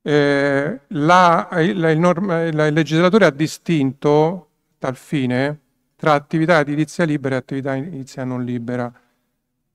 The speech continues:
Gran parte della, eh,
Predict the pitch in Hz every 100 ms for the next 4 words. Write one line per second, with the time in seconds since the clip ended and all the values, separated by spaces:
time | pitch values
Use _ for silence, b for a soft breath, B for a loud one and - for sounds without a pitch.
0 | _ _ - 208 - _ _ - 143 165
1 | 196 - - 147 135 - 139 131 160 143
2 | 135 123 143 - - 135 127 127 127